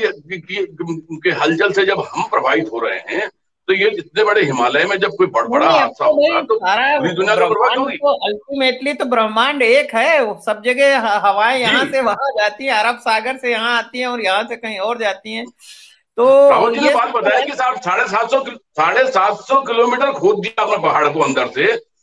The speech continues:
Speaker 1: और जब आप खोद रहे हैं तो उसको दहला रहे हैं, आप हिला रहे हैं,
Speaker 2: नहीं,
Speaker 1: झकझोर
Speaker 2: और
Speaker 1: रहे हैं
Speaker 2: अभी
Speaker 1: उसको।
Speaker 2: भी, अभी भी एक प्रोजेक्ट और है जो पाइपलाइन में है मेरे ख्याल से,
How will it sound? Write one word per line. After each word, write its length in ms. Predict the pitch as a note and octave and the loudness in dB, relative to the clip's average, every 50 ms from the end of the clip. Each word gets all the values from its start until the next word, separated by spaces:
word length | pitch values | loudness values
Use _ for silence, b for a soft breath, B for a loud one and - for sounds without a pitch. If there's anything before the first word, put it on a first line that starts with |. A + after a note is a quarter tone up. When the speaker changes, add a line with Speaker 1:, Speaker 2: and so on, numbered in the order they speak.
| _ _ | _ _
Speaker 1:
और 100 | D#3 F3+ | 0 0
जब 120 | G3 A3+ B3 | 2 2 2
आप 120 | B3+ B3+ | 2 0
खोद 480 | - - - E3 G3+ A#3 A#3 - - D#3 | -2 -4 0 2 4 4 4 4 2 2
रहे 200 | D#3 C3+ C3 D#3 | 0 0 2 0
हैं 100 | G#3+ G#3+ | -2 -2
तो 120 | - - | -4 -6
उसको 280 | C#4 C4 B3+ - D4+ C#4+ | -6 -6 -4 -2 -2 -2
दहला 420 | F#3+ D3+ - - C3+ D#3 G#3 A#3+ | 0 0 0 0 2 2 2 2
रहे 160 | - - D3+ | 2 2 0
हैं, 60 | C#3 | 0
आप 120 | C3 - G#2 G#2+ | 0 -2 -2 -2
हिला 200 | B2 D3+ F3 F#3+ | -2 0 0 0
रहे 140 | D#3 - | 0 -2
हैं, 60 | - - _ _ _ _ _ _ _ _ _ _ _ - D3 | -4 -6 _ _ _ _ _ _ _ _ _ _ _ -4 -2
Speaker 2:
नहीं, 200 | - D3+ - D4 | 0 0 2 2
Speaker 1:
झकझोर 140 | F4 G#4+ - | 4 4 4
Speaker 2:
और 80 | C#4+ | 4
Speaker 1:
रहे 60 | C4 | 4
हैं 120 | A#3+ A3+ - | 2 0 0
Speaker 2:
अभी 100 | - - | -4 -4
Speaker 1:
उसको। 260 | C#4+ D4 C#4+ D#4 E4 | -6 -6 -6 -6 -6
Speaker 2:
भी, 400 | D4+ - - - D4 A#3 A#3+ D4 | -8 -8 -8 -8 -8 -6 -4 -6
अभी 100 | D#4 C#4+ | -6 -4
भी 240 | D4+ C#4+ C4+ C4+ C#4+ | -2 0 2 2 2
एक 80 | D4+ | 0
प्रोजेक्ट 520 | D4+ D4 - B3+ A#3+ C4 C#4+ D4 D4 D4 - | 0 -6 -10 -8 -2 0 0 0 0 -2 0
और 280 | A#3+ B3+ D4 D#4+ D4 | 2 2 4 4 4
है 380 | B3+ A#3+ A#3+ B3+ D4 D#4 D4+ B3+ | 2 2 2 2 2 2 2 2
जो 480 | C4 C4 C4+ C#4 C4+ C4+ C4 C4 B3+ A#3+ B3 - | 2 2 4 4 4 4 4 2 0 -2 -4 -4
पाइपलाइन 600 | G#3+ A3 A#3 A#3 A#3 A#3 A3+ A3+ B3 C4+ C4+ C4 | -2 -2 -2 -2 -4 -2 -2 -2 -2 -2 -4 -4
में 120 | B3+ A#3+ | -4 -4
है 260 | A3 G#3 G#3 A3 A3+ A3 | -2 -2 -2 -4 -4 -4
मेरे 160 | A3 G#3+ G#3+ | -6 -6 -6
ख्याल 260 | G#3+ G#3+ G3+ G3 G3 G3 - | -4 -2 -2 -2 -2 -4 -4
से, 380 | A#3+ C#4 F4+ F#4 - _ _ | -2 -2 -2 -4 -8 _ _